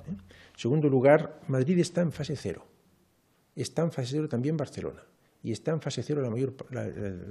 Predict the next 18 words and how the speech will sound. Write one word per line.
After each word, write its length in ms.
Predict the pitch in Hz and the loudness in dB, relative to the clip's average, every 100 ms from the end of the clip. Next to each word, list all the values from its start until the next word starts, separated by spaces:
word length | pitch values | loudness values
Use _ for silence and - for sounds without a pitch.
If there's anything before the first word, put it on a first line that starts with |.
| 95 | -12
la 80 | 92 | -4
mayor 260 | 110 135 | 0 2
parte 240 | 139 139 139 | 2 2 0
de 40 | |
la 80 | 110 | 0
población 320 | 107 101 135 | -2 -4 -4
de 100 | 123 | -6
Castilla 320 | - - 98 | -8 -10 -10
y 40 | 87 | -10
León. 160 | - - _ _ _ - - - | -16 -20 _ _ _ -20 -20 -14
Y 100 | 120 120 | 0 4
hay 120 | 131 | 4
algunas 340 | 107 110 90 | 2 -2 -4
mejoras 380 | 95 - 170 180 | -2 4 6 4
que 120 | - | 0
yo 60 | 117 | -4
he 40 | |
explicado, 480 | 113 - - - - | -4 -10 -16 -16 -20